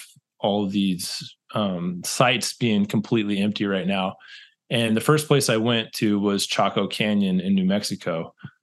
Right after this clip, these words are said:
which is wild. That pla-, I've been there six times now, and I'm probably gonna keep going back.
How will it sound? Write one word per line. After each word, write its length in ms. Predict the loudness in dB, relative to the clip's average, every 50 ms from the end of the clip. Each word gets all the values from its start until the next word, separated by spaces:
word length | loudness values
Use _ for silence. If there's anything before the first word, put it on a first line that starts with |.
| _ _
which 240 | -4 -2 -2 0 0
is 500 | 2 2 2 0 -2 -4 -8 -10 -12 -14 _ _ _ _ _ -20 -20 _ _ -2
wild. 480 | 2 2 2 2 2 0 -2 -4 0 2
That 220 | 2 2 0 0
pla-, 180 | 0 2 2 2
I've 80 | 4
been 140 | 4 4 4
there 120 | 4 2
six 360 | 0 -2 -2 -2 -2 -2 -2 -2
times 380 | -2 0 0 2 0 0 0
now, 400 | 0 2 2 2 2 0 -2 -4
and 280 | -4 -2 0 2 2 2
I'm 180 | 2 0 0
probably 320 | 0 2 2 2 2 2 0
gonna 140 | 0 0 -2
keep 220 | -2 -4 -4 -2
going 300 | 0 0 0 2 2 2
back. 420 | 0 0 0 0 -2 -2 -4 -10